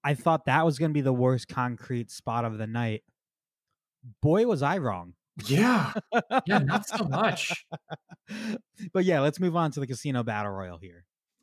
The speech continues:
Speaker 2: So I, I have these written down out of order, so you'll have to help me with the order of the matches. But yeah, the Battle Royal was up next,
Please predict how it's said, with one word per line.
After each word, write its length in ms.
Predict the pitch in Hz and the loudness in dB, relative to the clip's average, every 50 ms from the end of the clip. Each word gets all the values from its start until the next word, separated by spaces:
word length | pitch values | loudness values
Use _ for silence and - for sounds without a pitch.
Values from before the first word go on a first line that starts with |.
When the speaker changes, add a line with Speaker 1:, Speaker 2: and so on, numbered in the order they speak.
| _ | _
Speaker 2:
So 180 | - - 190 170 | 2 4 4 4
I, 140 | 151 147 160 | 4 4 2
I 20 | |
have 320 | 143 - 180 180 180 165 - | 2 4 4 4 4 4 0
these 320 | 175 151 135 139 - - | 2 2 2 2 0 -2
written 260 | 143 139 151 151 139 | 0 0 2 2 4
down 240 | 135 143 131 127 127 | 6 6 6 6 6
out 180 | 123 123 123 117 | 6 4 4 4
of 120 | 107 113 | 4 2
order, 200 | 113 110 104 101 | 2 2 2 2
so 140 | 98 - 120 | 0 0 0
you'll 100 | 113 113 | 2 4
have 120 | 120 127 | 2 2
to 100 | - 120 | 2 2
help 180 | - 127 120 - | 2 2 0 2
me 120 | 113 110 | -2 -2
with 160 | 110 107 104 | 0 -2 0
the 140 | - 117 107 | 0 0 0
order 240 | 107 - 120 113 113 | 2 0 2 2 2
of 60 | 110 | 2
the 60 | 110 | 2
matches. 380 | 110 107 107 107 - - 104 - | 2 2 2 2 0 -4 -4 -4
But 100 | 127 131 | -2 0
yeah, 80 | 127 117 | 2 2
the 80 | 110 | 4
Battle 320 | 107 123 123 147 156 147 139 | 4 6 6 6 6 4 4
Royal 240 | 135 131 131 127 | 6 6 6 4
was 140 | 123 117 113 | 2 0 -2
up 160 | 113 110 _ | -4 -4 _
next, 420 | 110 104 120 139 - - - - | -2 0 0 0 0 -4 -8 -10